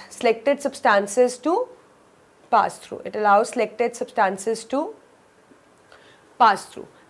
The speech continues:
That is called as, these are the characteristics of the cell membrane. Now, if we want to know about its function, so we know that, uh, like,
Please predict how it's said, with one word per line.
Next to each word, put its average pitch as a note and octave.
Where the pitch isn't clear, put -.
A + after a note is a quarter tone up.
That A#3
is E4+
called B3+
as, A#3
these B3
are D4
the D4+
characteristics C#4
of -
the E4+
cell A#3
membrane. E3
Now, C4
if D#4
we G4+
want D4+
to E4+
know D4+
about C4
its D4+
function, D4+
so D4
we C#4+
know D4
that, C#4+
uh, C4
like, C4